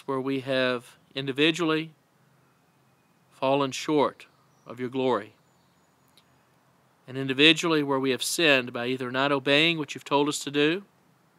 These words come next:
or doing what you've forbidden. And Heavenly Father,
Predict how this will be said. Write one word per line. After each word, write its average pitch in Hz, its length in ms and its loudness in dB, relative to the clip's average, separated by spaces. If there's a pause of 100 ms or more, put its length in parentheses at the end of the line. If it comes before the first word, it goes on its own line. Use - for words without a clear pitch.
(460)
or 123 140 -10
doing 147 340 2
what 139 180 -4
you've 139 120 -4
forbidden. 110 480 -6 (2000)
And 160 100 -8
Heavenly 196 300 4
Father, 175 560 6